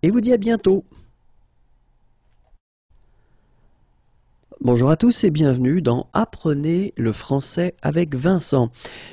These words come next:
Et dans cette vidéo, nous allons faire un exercice sur les participes passés et plus précisément sur les verbes qui se terminent en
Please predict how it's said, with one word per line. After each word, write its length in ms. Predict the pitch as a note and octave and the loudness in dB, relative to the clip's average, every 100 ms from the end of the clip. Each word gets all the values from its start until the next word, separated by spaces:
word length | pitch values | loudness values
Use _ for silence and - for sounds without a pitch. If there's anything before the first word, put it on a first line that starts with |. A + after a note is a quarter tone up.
| - | 0
Et 60 | |
dans 120 | C#3 A#3+ | 2 2
cette 200 | C#4+ G#3+ | 0 0
vidéo, 680 | G3 C#3 A#2+ C#3+ B3+ - | 0 2 4 4 2 2
nous 440 | C#3+ A#3 C#4+ C#3+ D3 | 2 4 4 2 0
allons 300 | C#3+ C#3 A#2+ | 0 -2 -4
faire 340 | - D#3+ A#2+ | -2 -2 -2
un 200 | A2+ A2+ | -4 -2
exercice 1000 | A3 E3+ B2+ B2 - - B3+ D4 - F#3 D#3+ - - - | -4 -4 -6 -8 -8 -2 -2 -2 -4 -6 -6 -10 -20 -8
sur 180 | - | -2
les 100 | A2 | -2
participes 560 | G#2 E3+ - A#2+ D3+ - | -2 -4 -6 -6 -6 -4
passés 540 | E3+ E3 - A3 A#3+ - - | -4 -2 -2 -2 -2 -6 -2
et 100 | D3+ | -2
plus 400 | - _ B3+ D#4 | -4 _ 2 2
précisément 840 | - D3+ - C3 A#2+ A2+ D3+ A#3+ | 0 -4 -4 -4 -4 -4 -4 -6
sur 360 | - - - B2 | -10 -10 -6 -4
les 300 | A#2+ A2 - A#2+ | -4 -4 -6 -10
verbes 580 | A2 E3+ A#3+ - - D3+ _ _ | -4 -2 -4 -8 -12 -12 _ _
qui 100 | - | -8
se 140 | F3+ C3+ | -6 -6
terminent 560 | - B2 C#3 F#3+ D3+ | -6 -6 -4 -6 -6
en 80 | E3+ | -8